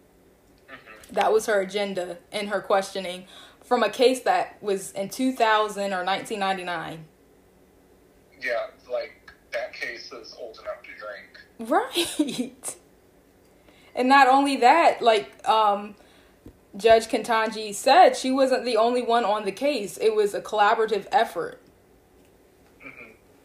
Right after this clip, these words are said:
Speaker 1: She was serving in the role of lawyer at the time?
Speaker 2: Yes. She was, um, working at a private law firm at the time.
Speaker 1: Mm-hmm.
Speaker 2: Yes.
Speaker 1: Yeah.
Speaker 2: But
Speaker 1: So
Speaker 2: I was
Speaker 1: a lot
Speaker 2: just
Speaker 1: of them were non-questions. It was more so like,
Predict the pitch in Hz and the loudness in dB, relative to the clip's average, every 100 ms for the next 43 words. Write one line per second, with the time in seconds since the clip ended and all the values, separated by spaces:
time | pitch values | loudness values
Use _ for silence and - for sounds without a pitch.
0 | _ - - - 175 - 151 147 139 127 | _ -16 -8 -6 -6 -6 -6 -6 -10 -14
1 | 120 120 117 110 113 107 113 123 120 - | -12 -10 -10 -14 -20 -18 -14 -10 -12 -14
2 | - - - - 220 220 202 - - - | -16 -14 -14 -4 2 4 2 -2 -12 -16
3 | - _ _ - 233 226 220 196 196 190 | -18 _ _ -12 -4 0 2 4 4 2
4 | 175 - 202 220 220 214 202 190 - 208 | -4 -6 0 0 -2 0 2 2 2 2
5 | 202 175 180 185 190 180 175 170 165 175 | 2 0 0 0 0 -4 -10 -12 -12 -10
6 | 170 160 190 165 165 170 - - - - | -10 -8 -6 -4 -6 -12 -20 -20 -20 -20
7 | - - - - - - - - _ _ | -20 -10 -8 -8 -8 -16 -18 -20 _ _
8 | _ _ _ _ _ _ _ - - - | _ _ _ _ _ _ _ -20 -20 -20
9 | _ _ - - _ _ _ _ _ _ | _ _ -20 -20 _ _ _ _ _ _
10 | _ _ _ 190 196 220 247 247 202 196 | _ _ _ 0 2 4 4 2 0 -2
11 | 156 143 131 123 120 123 123 - - 113 | -6 -8 -12 -12 -12 -14 -14 -18 -16 -14
12 | - - - - - 107 - - 117 113 | -16 -20 -20 -20 -20 -20 -20 -10 -8 -8
13 | - 113 110 107 104 - | -8 -10 -6 -6 -6 -12